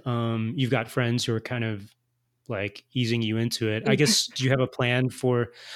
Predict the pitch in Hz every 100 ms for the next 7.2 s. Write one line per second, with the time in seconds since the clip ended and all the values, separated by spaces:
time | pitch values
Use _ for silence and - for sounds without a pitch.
0 | - 151 156 165 175 180 175 147 139 135
1 | 127 123 - 123 123 - - 120 110 110
2 | 113 113 117 113 113 113 - _ _ _
3 | _ 135 123 - 139 123 113 117 - 117
4 | 107 120 110 117 113 117 - 139 175 -
5 | 135 156 139 113 120 123 117 131 120 120
6 | 123 131 120 107 113 113 107 113 117 113
7 | 107 -